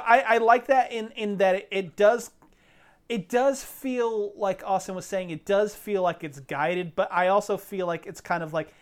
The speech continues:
it tells you what you wanna do, and then it's like, "Okay, if you go to the east, then you will start your sort of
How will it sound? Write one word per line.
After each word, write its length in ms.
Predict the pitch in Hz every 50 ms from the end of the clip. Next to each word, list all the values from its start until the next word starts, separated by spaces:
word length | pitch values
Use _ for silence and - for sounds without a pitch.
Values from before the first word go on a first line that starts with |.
| _ _ - - _ _ _ _ _ _ -
it 180 | 196 180 170 -
tells 400 | - - 220 247 262 269 226 220
you 100 | 254 247
what 240 | 220 220 208 214
you 80 | - 214
wanna 220 | 196 202 202 196
do, 340 | 185 165 185 190 196 190 175 -
and 200 | 185 180 170 180 185
then 260 | 185 180 180 180 - -
it's 280 | - 196 180 175 - -
like, 280 | 190 175 170 - - _ -
"Okay, 340 | 208 208 208 220 208 190 185
if 140 | 165 - -
you 80 | 190
go 200 | 175 190 214 233
to 140 | 214 - 247
the 160 | 202 202 196 202 -
east, 540 | 254 254 269 208 165 160 - - - - - - - - - - -
then 280 | 165 160 196 196 190 170
you 220 | 165 185 196 196
will 680 | 180 175 190 185 190 180 175 175 180 175 175 175 180 185
start 300 | - - - 180 180 -
your 420 | - 190 170 160 165 160 160 156 156
sort 220 | - - 180 165
of 160 | 156 151 151